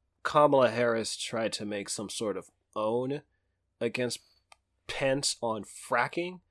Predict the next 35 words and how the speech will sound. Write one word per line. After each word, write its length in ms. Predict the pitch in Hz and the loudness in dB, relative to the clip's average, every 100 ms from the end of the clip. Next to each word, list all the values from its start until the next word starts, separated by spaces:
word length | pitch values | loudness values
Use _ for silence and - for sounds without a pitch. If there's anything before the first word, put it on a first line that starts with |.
| _ _ _ _ - | _ _ _ _ -4
and 160 | 127 | 0
basically 340 | 110 139 135 135 | 4 4 4 2
saying, 340 | - 131 120 | 4 4 4
like, 260 | 113 110 135 | 2 0 0
you 60 | |
know, 320 | 120 101 95 - | -2 -2 -6 -2
Biden, 320 | 113 110 104 | 0 0 -4
Harris, 420 | 101 104 101 - | -6 -6 -6 -6
like, 160 | 98 - | -8 -6
they're 120 | 101 | -6
not 240 | 98 95 | -4 -6
gonna 160 | - 95 | -8 -12
ban 300 | 87 98 95 | -8 -8 -8
fracking, 380 | - 95 87 98 | -8 -8 -8 -12
which 120 | 92 | -14
is 120 | 98 | -10
like, 220 | 104 101 - - - - _ 147 | -6 -8 -10 -16 -16 -16 _ 6
um, 380 | 156 147 139 - - | 8 8 6 -4 -8
g-, 80 | 190 | -8
s-, 220 | - - - - _ - - - | -4 -4 -4 -8 _ -20 -20 -6
Kamala 380 | - 220 294 233 | 4 6 8 8
Harris, 240 | 196 175 | 10 10
she's 260 | - 208 226 | 8 0 0
the 80 | 202 | 0
senator 400 | - 170 165 139 | 2 4 4 2
of 300 | 135 135 - | 2 2 0
California, 720 | 135 135 120 - 139 135 117 | 0 4 4 2 0 4 2
which 220 | 107 120 | 2 -4
has 80 | 123 | -2
been 160 | 135 123 | -4 2
going 280 | 147 151 | 4 4
through, 400 | 135 139 131 120 - | 2 0 2 0 -2
like, 300 | 139 131 113 _ _ _ | 2 4 2 _ _ _
unprecedented 760 | 143 147 147 160 151 135 127 117 | 0 0 2 2 4 4 4 4
wildfires 920 | 104 110 120 117 - 101 98 95 - | 2 2 4 2 2 0 0 -6 -10